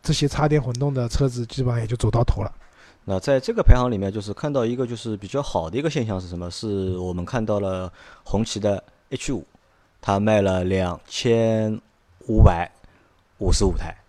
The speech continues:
Speaker 2: 对吧？它在八月份的销量就一下子就上来了，因为它在今年一到八月份总的一个销量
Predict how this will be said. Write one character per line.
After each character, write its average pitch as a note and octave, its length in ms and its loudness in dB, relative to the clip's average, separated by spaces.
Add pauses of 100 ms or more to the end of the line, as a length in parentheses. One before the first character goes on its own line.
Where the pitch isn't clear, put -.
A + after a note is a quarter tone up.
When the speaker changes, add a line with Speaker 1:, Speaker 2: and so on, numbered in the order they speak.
(280)
Speaker 2:
对 F#2+ 120 -4
吧？ E2+ 100 -4
它 G#2 100 8
在 G2 160 2
八 G#2 200 0
月 G2+ 40 0
份 F#2 80 -6
的 F2+ 80 -4
销 G2 180 0
量 F#2 140 -2
就 F#2 120 -4
一 E2+ 80 -8
下 G#2+ 160 -2
子 F#2 100 -6
就 F#2 100 -6
上 C3+ 240 -2
来 F2+ 120 -6
了， - 80 -12
因 G2+ 60 -6
为 F#2+ 80 -4
它 G#2+ 140 0
在 G#2+ 160 2
今 C3 160 -2
年 A#2 160 0
一 D3+ 120 -6
到 C3+ 120 6
八 B2+ 140 4
月 B2+ 80 2
份 A#2+ 140 -4
总 F2 240 0
的 A2+ 80 -2
一 - 20 0
个 C#3+ 80 0
销 A2 160 0
量 G#2 160 -2